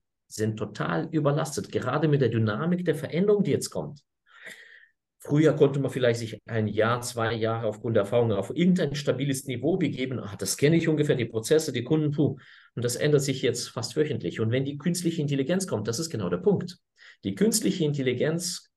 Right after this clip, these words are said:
bringt eine Dynamik, die gar keinen stabilen Zustand mehr gewährt. Selbst die Leute, die jetzt Vorreiter, Pioniere bei der künstlichen Intelligenz sind, die sagen, „Du, wir wissen nicht, was in den nächsten Wochen passiert.“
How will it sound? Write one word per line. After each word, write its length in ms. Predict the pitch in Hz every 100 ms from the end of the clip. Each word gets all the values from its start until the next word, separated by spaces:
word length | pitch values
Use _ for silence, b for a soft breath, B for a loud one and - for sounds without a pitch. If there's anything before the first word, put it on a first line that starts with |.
| _ _
bringt 460 | 123 113 - - 101
eine 280 | 98 98
Dynamik, 760 | 95 98 139 220 233 82 - - _ _ b _
die 160 | 120 120
gar 220 | 180 180
keinen 300 | 139 110 107
stabilen 420 | - 110 107 101
Zustand 460 | - 113 - 90 95
mehr 240 | 90 87
gewährt. 500 | - 87 73 - - _ _ _ _ _ _ _ _ _ _ _
Selbst 400 | - - - - b b -
die 180 | 214 233
Leute, 500 | 214 - 196 185 139
die 140 | 139
jetzt 460 | 135 131 - - _
Vorreiter, 560 | - 180 190 151 143 131
Pioniere 600 | - 131 127 175 214 190
bei 100 | 143
der 100 | 131
künstlichen 460 | 139 139 139 139
Intelligenz 480 | 120 127 113 123 117
sind, 140 | 110 104
die 80 | 107
sagen, 400 | 117 127 143 143 B B
„Du, 80 | 131
wir 140 | 120
wissen 260 | 170 202 196
nicht, 220 | 160 -
was 180 | 123 123
in 60 | 127
den 100 | 120
nächsten 460 | 120 - 117 110
Wochen 360 | 147 151 180 180
passiert.“ 540 | 107 - 82 - -